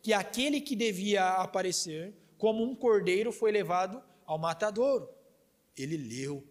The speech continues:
ele sublinhou cuidadosamente. Não foi de qualquer jeito.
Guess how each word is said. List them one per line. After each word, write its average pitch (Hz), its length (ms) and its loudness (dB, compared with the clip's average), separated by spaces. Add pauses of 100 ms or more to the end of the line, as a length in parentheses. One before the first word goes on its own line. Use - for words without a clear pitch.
(320)
ele 143 140 6
sublinhou 139 800 0 (180)
cuidadosamente. 143 1120 -4 (120)
Não 139 80 -20
foi 175 140 -6
de 175 80 -16
qualquer 156 300 -10
jeito. 127 300 -20